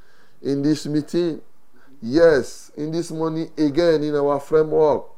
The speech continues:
Fresh Rose is the name of this framework. It's the name of this program. <laughs> I'm very, very so glad to know that you are with us. I hope, or I am sure you had a good weekend anywhere.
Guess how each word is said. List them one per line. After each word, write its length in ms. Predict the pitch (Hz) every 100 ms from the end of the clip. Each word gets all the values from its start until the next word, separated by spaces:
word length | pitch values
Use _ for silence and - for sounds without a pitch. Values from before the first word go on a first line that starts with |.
| - - -
Fresh 360 | - 160 151 -
Rose 260 | 143 135
is 160 | 147 143
the 100 | 143
name 220 | 139 147
of 240 | 135 131
this 180 | 117 123
framework. 720 | - 123 131 127 147 139 - - - -
It's 120 | -
the 120 | 143
name 220 | 139 151
of 260 | 147 131 110
this 180 | 127 -
program. 640 | - 113 110 127 113 95 - -
<laughs> 240 | - - 131
I'm 1300 | 131 - 127 120 95 - - - - - - 110 98
very, 360 | 90 151 160
very 280 | 156 160 160
so 240 | 151 156
glad 400 | 139 156 180 151 - - - - - - -
to 100 | 147
know 140 | 170
that 320 | 160 160 156
you 100 | 156
are 160 | 147 147
with 180 | 139 - -
us. 540 | 160 147 - - - - - - - - -
I 140 | - 135
hope, 420 | 139 165 170 170 - - - - -
or 220 | - 143 143
I 160 | 143
am 140 | 139 139
sure 460 | - 190 185 185
you 140 | 151 143
had 320 | 143 156 147
a 140 | 139
good 240 | 120 139 139
weekend 400 | 131 - 147 139
anywhere. 760 | 147 151 156 156 156 135 -